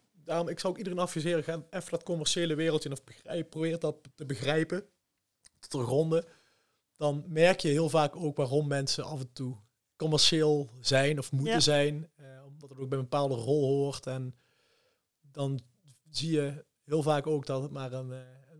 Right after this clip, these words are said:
Speaker 1: een masker
Speaker 2: Schil
Speaker 1: is.
Speaker 2: is.
Speaker 1: Ja, joh, ik
Speaker 2: Ja.
Speaker 1: heb daar één ervaring mee gehad. Dat was echt, toen heb ik echt mijn ogen uitgekeken.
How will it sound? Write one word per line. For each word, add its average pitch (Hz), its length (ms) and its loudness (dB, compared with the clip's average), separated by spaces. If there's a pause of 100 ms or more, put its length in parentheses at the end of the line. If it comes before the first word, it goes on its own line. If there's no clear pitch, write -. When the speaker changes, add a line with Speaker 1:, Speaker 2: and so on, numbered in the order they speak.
Speaker 1:
een 165 80 -20
masker 143 320 0
Speaker 2:
Schil 202 340 4
Speaker 1:
is. 113 100 2
Speaker 2:
is. 175 80 -2
Speaker 1:
Ja, 156 240 4
joh, 151 120 0
ik 165 80 -2
Speaker 2:
Ja. 208 60 2
Speaker 1:
heb 175 140 2
daar 170 280 2
één 185 260 -4
ervaring 165 440 2
mee 156 140 -2
gehad. 143 280 -4
Dat 143 140 -8
was 139 180 -6
echt, 147 300 -12 (280)
toen 156 120 -18
heb 147 120 -6
ik 147 80 -12
echt - 380 -6 (340)
mijn 151 160 -16
ogen 156 140 -8
uitgekeken. 147 800 -4